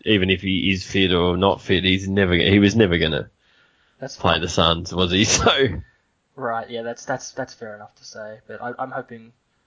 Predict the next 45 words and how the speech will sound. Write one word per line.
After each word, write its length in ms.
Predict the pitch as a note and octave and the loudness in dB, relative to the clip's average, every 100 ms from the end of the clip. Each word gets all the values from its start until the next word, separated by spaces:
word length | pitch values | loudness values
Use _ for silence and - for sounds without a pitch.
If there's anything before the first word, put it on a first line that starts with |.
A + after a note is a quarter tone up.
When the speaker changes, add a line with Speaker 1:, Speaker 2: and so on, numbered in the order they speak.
| _ _ _ _ | _ _ _ _
Speaker 2:
he, 100 | D3+ | -6
he'll 160 | D3 D#3+ | -2 -4
probably 380 | C#3+ B2 A2+ A2 | -2 -6 -6 -10
go 220 | A2 A#2 | -10 -10
because 280 | A#2 A#2 A#2 | -12 -18 -16
he'll 120 | A2 | -16
wanna 160 | A2 G#2+ | -16 -20
play, 260 | _ A2+ | _ -16
but 120 | A2+ | -14
I'm 60 | A#2 | -16
hoping 220 | A#2 A2 | -16 -18
we 100 | G#2+ | -20
don't 200 | G#2+ A2 | -20 -20
send 300 | - G#2+ A2 | -20 -20 -20
Selwood 540 | A2+ - A2 G#2+ A2+ A2+ _ _ _ | -20 -20 -20 -20 -20 -20 _ _ _
or 60 | - | -20
Danger. 440 | G#2+ G#2+ A2+ A#2 A#2+ _ _ _ _ - - _ _ | -20 -20 -20 -20 -20 _ _ _ _ -16 -16 _ _
Speaker 1:
Danger 720 | C3 C#3 D#3+ D#3+ D3+ B2+ G#2 - _ _ _ | 2 2 2 2 2 2 -2 -8 _ _ _
is 200 | A#2+ G2+ | -8 -4
like 220 | G2+ G#2 | -4 -4
a 40 | G#2 | -8
beast, 440 | F2 G2 A2+ - | -2 0 0 0
though, 180 | G#2 F#2 | 0 2
who 120 | F#2+ | 0
just 180 | F2+ F#2 | -4 -2
wants 240 | G2 F#2+ - | -4 -4 -8
to 80 | |
play 240 | F#2 F#2 F2 | -2 4 4
as 100 | F#2+ | 2
much 240 | D2+ - | -6 -8
as 60 | G#2+ | -12
possible, 480 | - G2 A#2 G2 F2+ | -2 0 2 2 2
isn't 200 | F2+ F2+ | 0 -4
he? 180 | F#2+ A#2 | -4 -6
So 300 | - G#2 G2 | 2 4 8
Speaker 2:
Yeah, 240 | F#2+ F#2+ | 6 4
exactly, 680 | E2+ E2 A#2+ A#2 - A2+ A2+ | 0 -6 -8 -10 -10 -18 -16
but 120 | A2+ | -12
sometimes 200 | - - | -10 2
Speaker 1:
I'd 200 | A#2+ B2+ | 4 6
imagine 360 | A2 G#2 G2+ G2 | 4 2 0 -8
he'd 360 | F#2 G2 F#2 | 0 0 0
want 280 | - G2 A2+ | 0 0 0
to 80 | A2 | -4
play. 500 | - G#2+ A#2 D#3 F#3 | 2 4 6 4 -2